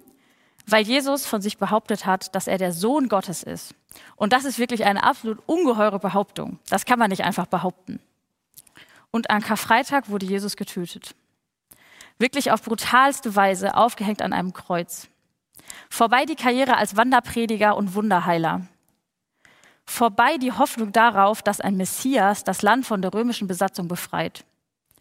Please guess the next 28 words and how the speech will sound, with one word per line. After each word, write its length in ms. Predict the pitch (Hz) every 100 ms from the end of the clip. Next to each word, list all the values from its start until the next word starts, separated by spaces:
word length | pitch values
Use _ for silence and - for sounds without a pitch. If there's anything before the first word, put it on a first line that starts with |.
| - - -
Und 160 | 233 233
vielleicht 460 | 247 247 294 -
auch 100 | 226
vorbei 460 | - 220 202 240 254
der 160 | 214
Glaube 420 | 185 214 262 233 202
der 140 | 202
Jünger 340 | 202 269 226
daran, 580 | 202 220 247 190 208 247 - - -
dass 160 | 220
Jesus 380 | 254 247 233 208
wirklich 340 | 285 - 269
Gottes 300 | - 247 233 -
Sohn 220 | 262 226
sein 220 | 170 170
könnte. 480 | - 170 151 - - _ _ _ _ _ _ _ _ _ _ - - -
Der 100 | 208
Sohn 280 | 190 254 277
Gottes 360 | 214 - 262 -
gedemütigt 720 | 175 214 269 262 262 247 -
an 100 | 190
einem 160 | 190
Kreuz 460 | 185 - 214 262 -
und 160 | 185 -
tot 220 | 247 269
in 100 | 208
einem 240 | 185 185
Grab? 360 | - 190 208